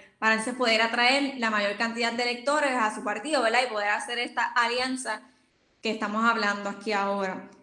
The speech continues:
Es que eso es sumamente importante, ¿verdad? Una de las quejas principales ahora, ¿verdad? Y durante varios años, y pues a raíz de la que surgen estos nuevos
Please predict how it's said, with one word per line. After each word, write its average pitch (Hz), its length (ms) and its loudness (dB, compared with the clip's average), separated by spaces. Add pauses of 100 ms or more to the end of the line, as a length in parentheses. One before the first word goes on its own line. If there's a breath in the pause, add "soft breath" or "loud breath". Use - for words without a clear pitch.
(100)
Es - 140 -18
que 220 80 -4
eso - 160 -4
es 240 60 0
sumamente 254 440 2
importante, 254 500 2
¿verdad? 226 220 4
Una 226 120 4
de 233 40 6
las 247 160 4
quejas 254 300 4
principales 247 520 4
ahora, 254 920 2 (280)
¿verdad? 202 240 0
Y 269 60 2
durante 208 380 -4
varios 190 340 -2
años, 262 460 0 (420)
y 202 120 -4
pues 196 160 2
a 190 120 4
raíz 196 320 2
de 190 80 4
la 240 200 4
que 196 260 0
surgen 240 400 -2
estos 233 220 -4
nuevos 247 300 0